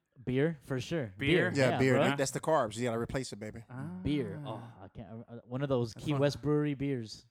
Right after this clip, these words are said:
Speaker 2: Yeah?
Speaker 1: Yeah.
Speaker 2: Okay. What's about, what about, what about food item?
Speaker 1: Food?
Speaker 2: Or actually,
Speaker 1: Yo,
Speaker 2: Gus,
Speaker 1: whatever you put in front of my face, I'm gonna eat it.
Speaker 2: Okay, yeah, I figure. Because what about for us that haven't done this before?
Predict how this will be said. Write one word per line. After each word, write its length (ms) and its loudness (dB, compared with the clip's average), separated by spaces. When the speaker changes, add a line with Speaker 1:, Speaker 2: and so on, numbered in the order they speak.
Speaker 2:
Yeah? 280 -6
Speaker 1:
Yeah. 220 -6
Speaker 2:
Okay. 340 -10
What's 160 -8
about, 240 -2
what 100 -4
about, 180 -10
what 120 -6
about 180 -8
food 220 -10
item? 300 -10
Speaker 1:
Food? 300 6
Speaker 2:
Or 160 4
actually, 440 0
Speaker 1:
Yo, 100 0
Speaker 2:
Gus, 120 6
Speaker 1:
whatever 260 4
you 100 2
put 160 -2
in 60 -4
front 100 -4
of 60 -4
my 100 -2
face, 300 -4
I'm 80 -10
gonna 120 -10
eat 160 -14
it. 80 -4
Speaker 2:
Okay, 260 0
yeah, 300 -2
I 80 -10
figure. 300 -6
Because 460 -2
what 160 -4
about 300 -2
for 180 -6
us 460 -4
that 280 -4
haven't 360 -4
done 140 -6
this 100 -10
before? 360 -10